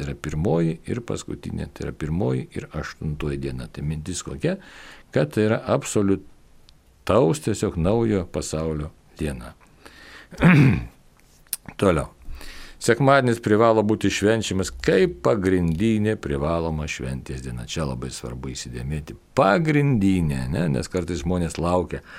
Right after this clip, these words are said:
„O“, sako, „per Velykas buvau bažnyčioj, per Sekmines buvau bažnyčios, per Kalėdas buvau ir daugiau neina.“ Sekmadienis yra pagrindinė privaloma šventės diena. Ne Velykos ir ne Kalėdos. Keistai skamba?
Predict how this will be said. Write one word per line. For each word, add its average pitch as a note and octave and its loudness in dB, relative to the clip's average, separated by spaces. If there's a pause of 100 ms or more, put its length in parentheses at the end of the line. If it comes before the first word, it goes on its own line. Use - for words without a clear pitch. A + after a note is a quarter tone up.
(260)
„O“, A#3+ 4
sako, C3+ 2
„per A2 2
Velykas F#2+ 0
buvau D2+ 0
bažnyčioj, C2+ -6
per - 4
Sekmines F2+ -2
buvau B1 -8
bažnyčios, C2 -8
per F3 2
Kalėdas F2 -2
buvau C#2 -8
ir C#3+ 2
daugiau F2 2
neina.“ C2 -4 (420)
Sekmadienis E3 2
yra D#2 0
pagrindinė A2+ 0
privaloma D#2 -2
šventės C2 -8
diena. B1 -10
Ne D#2 0
Velykos F#2+ -4
ir D2 -4
ne C#2+ -6
Kalėdos. - -12 (520)
Keistai D2+ -2
skamba? A2+ 0